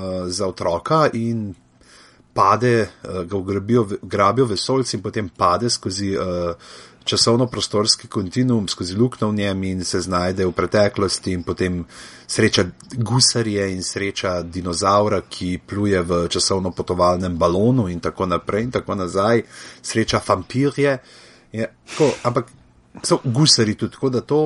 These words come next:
brati in tukaj potem taka fina, tak fin prehod, ampak čisto kratek, ker to bi morali posebne glave narediti, kam, če že omenjamo Gaimana, eh,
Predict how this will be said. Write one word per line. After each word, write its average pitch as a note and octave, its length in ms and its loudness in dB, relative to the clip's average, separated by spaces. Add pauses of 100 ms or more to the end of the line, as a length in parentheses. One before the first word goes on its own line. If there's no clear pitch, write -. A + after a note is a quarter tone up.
(280)
brati G#2+ 340 -2
in A#2+ 60 -2
tukaj C3+ 240 -6
potem B2+ 300 -6
taka A#2+ 320 0
fina, C3 580 0 (460)
tak - 180 -2
fin D3+ 180 -2
prehod, A#2 480 0
ampak B2 240 -4
čisto - 240 -4
kratek, A#2 360 2
ker G2+ 100 -4
to A2+ 120 -2
bi G#2+ 100 -2
morali A2 280 2
posebne A2+ 420 -2
glave G2 280 2
narediti, A#2+ 320 0
kam, G#2 200 -4
če - 160 -4
že G#2 80 0
omenjamo G#2 420 0
Gaimana, G#2+ 480 2
eh, - 40 -4